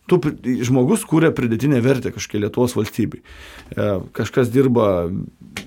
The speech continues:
vienoj gamykloj, kažkas dirba kitur, kažkas viešbuty.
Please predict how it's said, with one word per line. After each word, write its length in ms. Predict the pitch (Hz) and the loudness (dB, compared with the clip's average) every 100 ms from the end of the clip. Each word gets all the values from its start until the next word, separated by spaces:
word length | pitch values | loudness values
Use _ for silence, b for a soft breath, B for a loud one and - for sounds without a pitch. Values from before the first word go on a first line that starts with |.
| 127 104 95 | -16 -16 -4
vienoj 300 | 120 120 170 | 0 0 0
gamykloj, 480 | 147 147 151 147 127 | 2 2 0 2 0
kažkas 360 | 123 107 - 110 | 0 -2 -2 0
dirba 300 | 117 113 107 | 0 0 -2
kitur, 300 | - 101 143 | -4 -2 -2
kažkas 340 | 120 - 104 - | -4 -6 -6 -2
viešbuty. 560 | 123 156 131 131 143 | 0 0 0 -2 -2